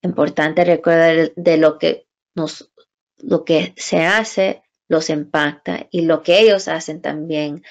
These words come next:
ah, nos impacta, impacta a nosotros.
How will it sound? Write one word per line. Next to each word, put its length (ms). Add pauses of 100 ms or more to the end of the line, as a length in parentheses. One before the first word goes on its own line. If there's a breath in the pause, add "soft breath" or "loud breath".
(240 loud breath)
ah, 220
nos 180
impacta, 460 (180)
impacta 500
a 40
nosotros. 760